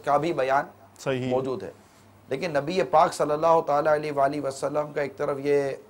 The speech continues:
Speaker 1: अपना इरशाद अता फरमाना, और इसकी अगर मैंने शरह को देखा, जो मुफ्ती साहब, अ, मुफ्ती अहमद यार खान नईमी रहमतुल्लाह ताला अलैह ने जो लिखी है, ये बड़े, मतलब कि बड़े प्यारे अंदाज से लिखा है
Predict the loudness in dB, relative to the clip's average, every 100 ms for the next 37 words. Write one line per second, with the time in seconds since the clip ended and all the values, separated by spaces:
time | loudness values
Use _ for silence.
0 | -12 -10 -6 -6 -6 -6 0 2 2 -4
1 | -2 -2 0 -2 0 0 -4 -8 -20 -20
2 | _ _ 0 0 -2 -6 0 0 -2 -4
3 | -6 -2 0 4 4 2 -2 -2 -2 -2
4 | -4 -12 -4 -4 -4 -6 -6 2 2 2
5 | 2 2 2 -2 -6 -14 -12 -8 -6 -4
6 | -2 -2 -4 -6 -6 -8 -8 -10 -14 _
7 | -20 _ _ _ _ _ -2 -2 -2 -2
8 | 0 2 2 2 2 0 -4 -6 -8 -10
9 | -10 -4 -4 -6 -12 -8 -4 -2 -2 -2
10 | -4 -6 -6 -4 -4 -4 2 2 2 -2
11 | -6 -6 -10 -4 0 0